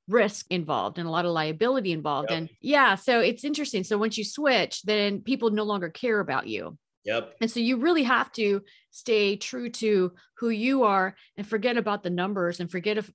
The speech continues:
Speaker 1: that people are unfollowing you or following you, because it's better to have that hundred committed, thousands upon thousands or millions that, you know, I know people that have two point five million followers, three million followers, eight million followers, and
Speaker 2: Yep.
Speaker 1: they want to have a business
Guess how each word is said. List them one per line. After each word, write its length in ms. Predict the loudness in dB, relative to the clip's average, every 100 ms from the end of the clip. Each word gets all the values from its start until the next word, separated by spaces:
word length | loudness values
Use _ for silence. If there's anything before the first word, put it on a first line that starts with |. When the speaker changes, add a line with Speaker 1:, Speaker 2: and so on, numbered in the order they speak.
| _
Speaker 1:
that 160 | -8 -4
people 260 | -6 -2
are 160 | -2 -2
unfollowing 520 | -2 -4 -4 -2 -2
you 100 | -2
or 220 | -4 -4
following 400 | -4 -4 -2 -2
you, 120 | -4 -6
because 320 | -6 -6 -6
it's 120 | -6
better 300 | -4 -2 0
to 100 | -2
have 220 | -2 -2
that 160 | -4 -4
hundred 360 | -2 -2 -4
committed, 460 | -4 -4 -4 -4 -8 _ 0
thousands 400 | 2 2 0 -4
upon 280 | -2 -2 -2
thousands 380 | -2 -2 -4
or 80 | -4
millions 520 | -4 -2 -2 -4 -6
that, 300 | -2 -2 -2 -6 _ _ _
you 80 | 0
know, 120 | 4
I 80 | 4
know 160 | 4 0
people 320 | -2 -2 -2
that 160 | -2 0
have 380 | 0 0 -2 -8 _ _ -2
two 140 | 2
point 180 | 4 2
five 200 | 4 2
million 260 | 2 0 -2
followers, 380 | 0 0 0 -4
three 260 | -4 -2
million 320 | 0 0 -2
followers, 460 | 0 2 4 2 2 -2
eight 160 | -2
million 240 | -2 -4 -2
followers, 520 | 0 2 2 0 -2 -4
and 380 | -2 0 -2
Speaker 2:
Yep. 100 | -4 -8 _ _ _
Speaker 1:
they 120 | -2 0
want 320 | 0 -2 -2
to 60 | -4
have 140 | -4
a 60 | -2
business 680 | -2 -2 -4 -6 -8 -14